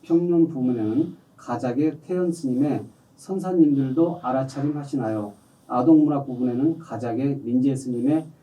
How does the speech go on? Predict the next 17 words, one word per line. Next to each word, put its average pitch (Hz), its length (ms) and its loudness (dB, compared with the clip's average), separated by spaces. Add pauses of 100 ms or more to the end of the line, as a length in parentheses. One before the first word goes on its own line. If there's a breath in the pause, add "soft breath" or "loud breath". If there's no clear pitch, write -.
(180 soft breath)
사이타마에서 160 1040 -2
온 143 260 2
편지가 143 600 0
발표되었습니다. 107 960 -10 (380 soft breath)
이번 160 220 6
심사에는 156 680 0 (200)
이순원 165 560 4
소설가, 143 560 -4 (300)
정과리 135 640 0
문학평론가, 127 920 -4 (280)
우찬재 139 720 0
문학평론가, 123 840 -4 (120)
이준관 143 800 0
아동문학가, 107 840 -2 (300)
이승아, 139 580 4 (280)
김명산 131 720 4
시인이 147 600 2